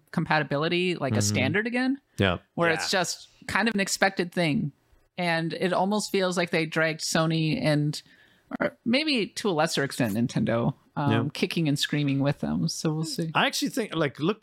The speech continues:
Speaker 2: the, Sony even found solutions for games they couldn't emulate, right? By having them streaming. And, like, I, th-, I think it's great.
Speaker 3: Yeah, I love the idea that there's just a, a warehouse full of P S threes. There's a guy just dropping the game in there every time. Oh,
Speaker 2: That's
Speaker 3: boy,
Speaker 2: right.
Speaker 3: he
Speaker 2: Whenever
Speaker 3: wants to
Speaker 2: you
Speaker 3: play
Speaker 2: request a game,
Speaker 3: Metal
Speaker 2: that's
Speaker 3: Gear
Speaker 2: how it
Speaker 3: Solid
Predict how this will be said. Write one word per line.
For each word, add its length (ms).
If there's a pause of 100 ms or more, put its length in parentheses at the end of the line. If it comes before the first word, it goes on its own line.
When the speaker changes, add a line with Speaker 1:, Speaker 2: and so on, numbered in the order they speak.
(100)
Speaker 2:
the, 100 (120)
Sony 540
even 260
found 260
solutions 420
for 120
games 340
they 100
couldn't 240
emulate, 500
right? 200
By 160
having 300
them 180
streaming. 640
And, 100
like, 180
I, 80
th-, 160
I 80
think 200
it's 120
great. 200 (1080)
Speaker 3:
Yeah, 160
I 80
love 200
the 120
idea 260
that 140
there's 200
just 160
a, 140 (340)
a 140 (180)
warehouse 400
full 240
of 100
P 140
S 180
threes. 540 (480)
There's 140
a 40
guy 280
just 220
dropping 400
the 80
game 260
in 60
there 200
every 140
time. 180
Oh, 320
Speaker 2:
That's 140
Speaker 3:
boy, 80
Speaker 2:
right. 80
Speaker 3:
he 80
Speaker 2:
Whenever 220
Speaker 3:
wants 80
to 20
Speaker 2:
you 80
Speaker 3:
play 160
Speaker 2:
request 420
a 40
game, 380
Speaker 3:
Metal 220
Speaker 2:
that's 120
Speaker 3:
Gear 100
Speaker 2:
how 180
it 60
Speaker 3:
Solid 20